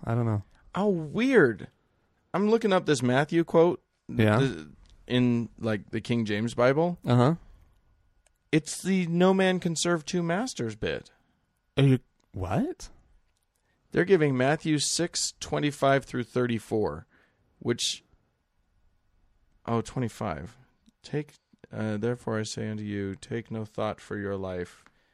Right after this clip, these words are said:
Speaker 2: what ye shall eat or what ye shall drink,
Speaker 1: Oh.
Speaker 2: nor yet for your body, what ye shall put on. Is not,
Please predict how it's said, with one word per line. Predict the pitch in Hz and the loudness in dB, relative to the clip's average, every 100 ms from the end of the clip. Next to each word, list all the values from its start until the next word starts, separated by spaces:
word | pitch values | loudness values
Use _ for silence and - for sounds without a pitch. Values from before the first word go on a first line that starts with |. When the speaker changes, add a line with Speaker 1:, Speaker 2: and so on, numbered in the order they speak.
| _ | _
Speaker 2:
what | - 104 | -6 -6
ye | 92 | -6
shall | 101 95 92 | -6 -6 -6
eat | 120 120 | -4 -2
or | 113 | 0
what | 104 95 | -2 -4
ye | 98 | -8
shall | - 87 | -8 -6
drink, | - 160 160 147 - _ _ _ - | 2 4 4 0 -14 _ _ _ -6
Speaker 1:
Oh. | 160 151 | -2 2
Speaker 2:
nor | 143 151 | 4 6
yet | 143 135 | 4 2
for | 131 | 0
your | 120 | -2
body, | 110 147 143 135 131 123 127 _ - | 2 4 6 4 0 -4 -12 _ -6
what | 117 | -4
ye | 113 | -4
shall | 110 110 | -4 -2
put | 110 113 | 0 2
on. | 120 120 110 107 - _ _ _ _ _ _ _ _ | 2 2 0 -4 -12 _ _ _ _ _ _ _ _
Is | 127 131 120 | 0 2 4
not, | 139 143 123 | 6 6 4